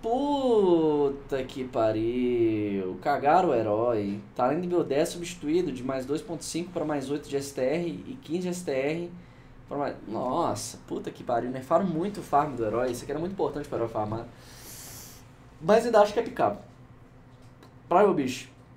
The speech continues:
Pulverize. Cada vez que o target é batido no chão, o dano do hit é aumentado de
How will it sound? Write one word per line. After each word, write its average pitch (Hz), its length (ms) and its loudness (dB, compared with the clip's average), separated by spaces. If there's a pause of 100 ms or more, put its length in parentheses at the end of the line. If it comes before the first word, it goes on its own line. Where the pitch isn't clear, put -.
(1600)
Pulverize. 139 680 4
Cada 240 300 4
vez 240 200 0
que - 80 -10
o 220 60 -8
target 208 500 2
é 214 60 -2
batido 185 340 -2
no 180 120 -2
chão, 143 440 -6 (600)
o 151 120 -8
dano 190 320 0
do 208 140 0
hit 202 580 -6 (2250)
é 139 80 0
aumentado 180 580 2
de 165 120 -12